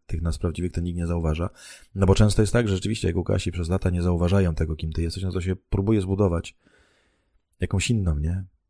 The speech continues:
Osobę, jakąś inną postać, jakąś inną historię.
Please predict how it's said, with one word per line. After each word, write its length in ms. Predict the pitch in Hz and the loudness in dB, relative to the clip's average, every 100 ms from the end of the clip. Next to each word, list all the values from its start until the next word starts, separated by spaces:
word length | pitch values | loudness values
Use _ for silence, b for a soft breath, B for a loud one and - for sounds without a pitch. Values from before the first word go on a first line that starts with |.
| _ | _
Osobę, 380 | 82 - 90 85 | -6 -2 0 0
jakąś 280 | 76 80 85 | -2 -4 -4
inną 260 | 87 85 | -4 -4
postać, 340 | - 101 95 78 | -2 -2 -2 -4
jakąś 280 | 71 76 | -6 -6
inną 400 | 82 82 80 85 - _ _ _ _ _ _ _ _ _ _ _ _ _ _ _ _ _ _ _ | -6 -6 -8 -10 -14 _ _ _ _ _ _ _ _ _ _ _ _ _ _ _ _ _ _ _
historię. 540 | - - - 95 76 | -2 0 2 2 0